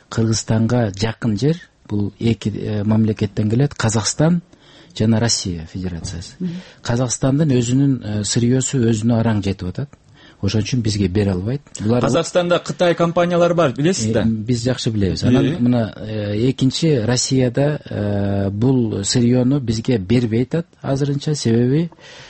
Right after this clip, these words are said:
Speaker 1: э, бул сырьёго экспортный пошлина, э, коюлуп атат. Экспортный пошлина менен алып келсе, бул кымбат чыгып атат Кыргызстанга. Ошон үчүн Кытай, э, инвесторлор бүгүн, э,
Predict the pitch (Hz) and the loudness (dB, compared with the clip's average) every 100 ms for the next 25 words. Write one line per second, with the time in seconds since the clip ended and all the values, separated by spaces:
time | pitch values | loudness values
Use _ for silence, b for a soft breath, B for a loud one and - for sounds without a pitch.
0 | B - 104 104 110 135 - 113 120 117 | B -4 0 2 2 2 2 2 2 2
1 | 131 131 - 123 117 113 131 - 107 95 | 0 0 -2 -4 -2 -2 0 0 0 0
2 | 87 95 _ 117 104 - 104 92 90 90 | -2 -6 _ -8 -6 0 0 0 -2 -2
3 | 120 117 - 120 127 135 127 127 127 131 | -2 -2 -4 -2 -2 -2 -2 0 0 2
4 | 131 135 139 127 - 165 165 B B B | 0 0 -2 -2 0 -2 -2 B B B
5 | B 123 127 139 131 120 - 107 92 85 | B -2 0 2 2 -2 -4 -4 -4 -8
6 | - 95 98 - 85 85 101 127 127 170 | -10 -8 -6 -6 -8 -6 -2 0 2 2
7 | 175 B B B B B - 113 143 135 | 0 B B B B B -6 -2 -2 -2
8 | 107 - 110 110 107 107 101 - 117 120 | -4 -6 -4 -2 -2 -2 -4 -2 0 2
9 | 131 - 127 143 180 - _ 101 110 139 | 2 0 -2 -2 -4 -8 _ -6 0 0
10 | 143 - 110 104 104 101 | 0 -4 -4 -2 0 0